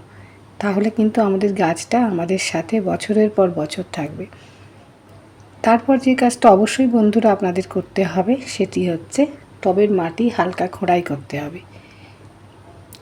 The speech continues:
আমার টবের মাটিটা দেখেই বুঝতে পারছেন হালকা ভিজে আছে, একেবারে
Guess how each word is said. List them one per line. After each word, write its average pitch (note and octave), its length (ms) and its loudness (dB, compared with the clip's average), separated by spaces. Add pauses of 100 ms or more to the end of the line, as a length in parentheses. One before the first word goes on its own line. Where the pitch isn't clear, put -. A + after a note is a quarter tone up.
(160)
আমার A3+ 180 4 (100)
টবের G#3 280 8 (100)
মাটিটা G#3 300 2 (100)
দেখেই A3 300 2
বুঝতে G#3+ 280 -2
পারছেন G3 280 0 (160)
হালকা A3+ 360 2
ভিজে F3 400 -2 (120)
আছে, F#3 220 -10 (720)
একেবারে A3 380 6